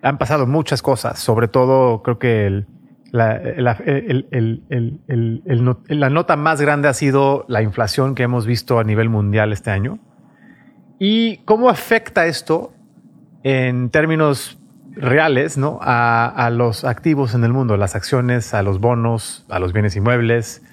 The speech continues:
¿Cómo nos afecta el, a la vida esto? ¿Y, y qué, y qué tenemos, eh, como bancos, en, qué, qué tenemos en el mundo para combatir, ¿no? ¿Qué, qué, qué herramientas tenemos para combatir la inflación?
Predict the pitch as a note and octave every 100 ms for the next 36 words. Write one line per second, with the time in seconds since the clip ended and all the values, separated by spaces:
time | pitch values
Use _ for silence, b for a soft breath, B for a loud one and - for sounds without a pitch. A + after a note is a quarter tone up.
0 | b b _ D3+ E3 D3+ C#3 - D3 D3+
1 | C#3 C#3 C3 C3 - G#2 A2+ C#3+ B2+ B2
2 | B2 E3+ B2+ - D3 D#3 - F3 F#3+ E3+
3 | F#3 G3 F3+ F3 F3 E3+ - - B B
4 | B B B B _ _ C#3 C3 B2 A#2+
5 | A#2 - - B2+ B2 A#2+ B2+ D3 E3 C#3
6 | C3 A#2+ D3 - F3+ F#3 F#3 F#3+ F#3 E3
7 | C3 C3 D3 D3+ D3+ B2+ A#2 A#2 A2+ G#2+
8 | B2+ G#2 - A2+ F3 - B2 B2+ D#3 C#3
9 | - C#3+ C3+ C3 B2 A2 A#2+ A2+ A#2+ C3+
10 | C3 G2+ - A2 A#2 G#2 - G2+ A2 G2+
11 | - G#2+ G2 F2+ F2+ - F#2